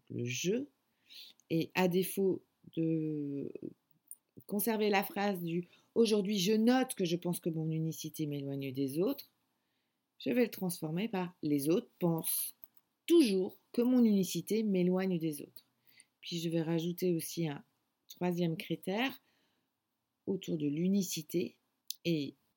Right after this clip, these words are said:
je vais transformer ma phrase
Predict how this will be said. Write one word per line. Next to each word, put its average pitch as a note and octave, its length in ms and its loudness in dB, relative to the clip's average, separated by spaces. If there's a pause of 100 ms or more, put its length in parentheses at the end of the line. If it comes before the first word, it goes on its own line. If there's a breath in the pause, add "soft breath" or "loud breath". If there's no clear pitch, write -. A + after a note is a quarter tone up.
(160)
je G3 180 2
vais G#3 180 4
transformer E3+ 1200 -2
ma E3 160 -2
phrase F#3 640 -4